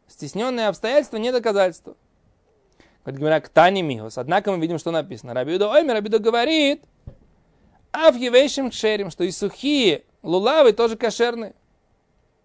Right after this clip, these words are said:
Май лава, эсрок, разве речь идет, не идет речь про все четыре вида растений? Говорит Гемара, ло, нет, не обязательно. Только, может быть, он идет о лулав, просто про лулавы. Лулав —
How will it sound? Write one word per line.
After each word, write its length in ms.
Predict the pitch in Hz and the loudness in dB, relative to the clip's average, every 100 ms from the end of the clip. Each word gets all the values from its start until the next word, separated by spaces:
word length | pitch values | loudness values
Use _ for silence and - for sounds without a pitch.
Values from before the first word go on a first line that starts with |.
| _ _ _ _ _ _ _ _ _ _ _ _ _ _ | _ _ _ _ _ _ _ _ _ _ _ _ _ _
Май 340 | 120 135 180 165 | -4 2 4 4
лава, 720 | 143 165 190 175 147 131 127 | 6 8 10 10 8 6 4
эсрок, 280 | 135 160 135 | 2 -4 2
разве 240 | 180 170 | 2 4
речь 160 | 170 165 | 0 0
идет, 280 | 160 160 - _ - | 0 0 -4 _ -12
не 480 | 147 165 196 190 156 | -6 -2 2 2 2
идет 240 | 160 180 | 2 0
речь 240 | 165 185 | 0 0
про 180 | - 147 | 0 0
все 300 | 139 - 220 | 0 2 2
четыре 320 | 196 170 175 | 2 -2 0
вида 160 | 160 151 | 2 2
растений? 580 | 139 135 - 117 120 - _ _ _ _ - | 2 0 -6 -10 -12 -20 _ _ _ _ -18
Говорит 160 | 202 | -10
Гемара, 200 | 226 240 | -6 -4
ло, 240 | 240 254 - _ _ - | -2 -4 -4 _ _ -14
нет, 240 | 180 220 - | -12 -12 -14
не 80 | 202 | -14
обязательно. 440 | 202 190 180 180 - _ _ | -10 -8 -8 -10 -20 _ _
Только, 240 | 214 233 240 | -4 -4 -2
может 180 | 226 | -4
быть, 100 | 208 214 | -4 -6
он 120 | 214 | -4
идет 200 | 202 208 - | -6 -6 0
о 100 | 185 | 0
лулав, 340 | 190 180 151 _ _ | 2 -2 -6 _ _
просто 340 | - 202 202 175 | -6 -4 -2 -4
про 220 | - 175 | 2 4
лулавы. 560 | 165 156 151 143 117 - _ _ _ _ - | 6 6 8 8 4 -6 _ _ _ _ -6
Лулав — 540 | 160 208 311 311 196 | -2 2 6 6 4